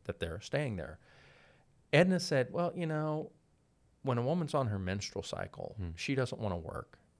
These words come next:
Speaker 1: and customers don't wanna work with her. So we'll just have three weeks on, and all the women get a week off. And they'll just pay for the three weeks that they're there, and they're not home.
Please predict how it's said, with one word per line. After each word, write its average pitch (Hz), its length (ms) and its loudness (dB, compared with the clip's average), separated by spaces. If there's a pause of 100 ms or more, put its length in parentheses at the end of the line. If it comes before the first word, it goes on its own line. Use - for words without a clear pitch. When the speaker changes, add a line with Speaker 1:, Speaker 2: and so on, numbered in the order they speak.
(120)
Speaker 1:
and 85 680 -6 (440)
customers 95 640 0 (580)
don't 110 220 2
wanna 87 260 -4 (240)
work - 240 -2
with 95 120 -8
her. - 240 -12 (540)
So 87 720 0 (380)
we'll 117 100 2
just 113 240 -2 (160)
have 85 220 -8
three 127 280 2
weeks 170 300 -4
on, 101 440 -2 (500)
and 95 280 -2
all 104 160 6
the 107 60 -2
women 101 240 -2
get 92 160 0
a 90 60 -4
week 85 280 -8
off. - 300 -12 (1040)
And 90 380 -2
they'll 87 100 -4
just 90 220 -10
pay 107 160 0
for 127 120 -6
the 107 80 -8
three 104 200 -6
weeks 98 320 -8
that 113 120 -8
they're 113 100 -2
there, 85 380 0
and 90 140 -4
they're 85 80 -4
not 82 220 -4
home. 92 340 -4